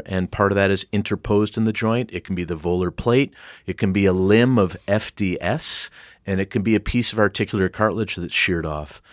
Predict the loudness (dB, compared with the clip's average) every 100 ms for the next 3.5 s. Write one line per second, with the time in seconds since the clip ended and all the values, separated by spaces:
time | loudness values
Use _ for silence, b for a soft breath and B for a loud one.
0 | b b -4 0 6 6 8 6 6 4
1 | 0 -2 -2 -2 0 -2 -8 b b b
2 | b b b b 4 4 6 4 4 6
3 | 6 6 4 2